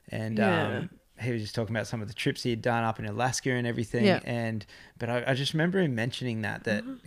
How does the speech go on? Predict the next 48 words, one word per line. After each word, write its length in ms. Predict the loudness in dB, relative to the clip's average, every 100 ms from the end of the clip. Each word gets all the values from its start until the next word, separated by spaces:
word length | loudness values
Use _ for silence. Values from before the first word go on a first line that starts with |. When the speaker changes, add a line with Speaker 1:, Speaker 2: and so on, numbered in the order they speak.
| -10
Speaker 1:
it's 220 | -8 -6
a 20 |
big 220 | -2 -2
thing 180 | 0 -2
in 100 | -2
Canada. 280 | -2 -4 -2
It's 160 | -2 -4
actually 240 | -4 -6
one 100 | -4
of 80 | -4
the 60 |
continents 520 | -6 -8 -8 -8 -10 -10
that 100 | -14
you 60 |
can 100 | -8
Speaker 2:
You 80 | -4
Speaker 1:
go. 60 | -2
Speaker 2:
can 80 | -2
actually 320 | -4 -4 -2
go 160 | 0 0
across. 500 | -2 -2 -2 -2 -4
Speaker 1:
Yeah. 360 | -2 -2 -4 -6 -14 _ _ _ -4
But 100 | 2
then 160 | 4
you 80 | 4
got 80 | 2
Speaker 2:
Oh. 40 |
Speaker 1:
bears, 500 | 0 0 -2 -4 -6 -12 -20 -20 -16
cougars. 140 | 0 4
Speaker 2:
Bears, 480 | 4 4 2 -2 -8 -20 -10
cougars, 300 | -4 -2 -2 2
yeah. 480 | 8 10 12 12 12 12 10 8
Speaker 1:
<laughs> 300 | -4 -4 0
Speaker 2:
And 100 | 2
it's 100 | 2
cold. 460 | 4 6 6 4 -2 _ 6
I'm 340 | 8 10 12
really 180 | 12 12
not 300 | 10 6 6
good 160 | 4 4
with 140 | 2
cold. 380 | 2 4 6 4
Although 180 | 8 10
Speaker 1:
Yeah. 60 | 12
Speaker 2:
saying 160 | 10 8
that, 100 | 8
I 80 |
would, 180 | 10 8